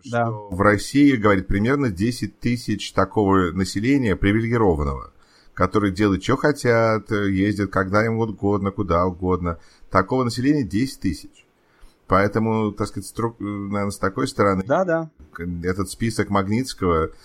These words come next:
Speaker 1: а, может захватить достаточно небольшое количество людей, чтобы повлиять на гигантское количество населения.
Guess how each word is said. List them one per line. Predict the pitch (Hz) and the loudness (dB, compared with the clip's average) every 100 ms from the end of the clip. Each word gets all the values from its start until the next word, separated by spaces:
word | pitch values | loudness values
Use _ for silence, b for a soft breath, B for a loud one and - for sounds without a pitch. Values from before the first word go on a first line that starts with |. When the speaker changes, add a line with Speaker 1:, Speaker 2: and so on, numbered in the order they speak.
| b b | b b
Speaker 1:
а, | 85 87 82 85 | 2 4 4 2
может | 82 85 90 92 87 | -2 -4 -2 -2 -2
захватить | 90 95 107 | -2 -2 0
достаточно | 95 92 - 95 - | 0 0 0 -2 -2
небольшое | 87 90 92 | -2 -2 -2
количество | - 92 - 90 | 0 0 0 -2
людей, | 90 92 117 | -2 0 -2
чтобы | - 85 | -2 -4
повлиять | - 85 92 101 95 | -2 0 2 2 0
на | |
гигантское | 87 92 95 92 - | -2 0 0 -2 -4
количество | 85 92 92 - | -2 -2 -2 -4
населения. | 104 - 147 127 71 - | -6 -2 2 2 0 -8